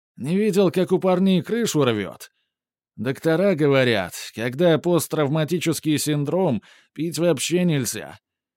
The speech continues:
А вот в Афгане и во Вьетнаме..." "Разворачивайся", —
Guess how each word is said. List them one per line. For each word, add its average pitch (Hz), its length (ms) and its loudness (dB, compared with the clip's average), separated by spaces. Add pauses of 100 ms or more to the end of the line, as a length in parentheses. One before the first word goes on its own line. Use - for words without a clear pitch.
(140)
А 92 140 -8
вот 147 220 -2
в 156 60 0
Афгане 156 640 2
и 143 40 2
во 143 100 2
Вьетнаме..." 147 920 2 (800)
"Разворачивайся", — 135 1300 0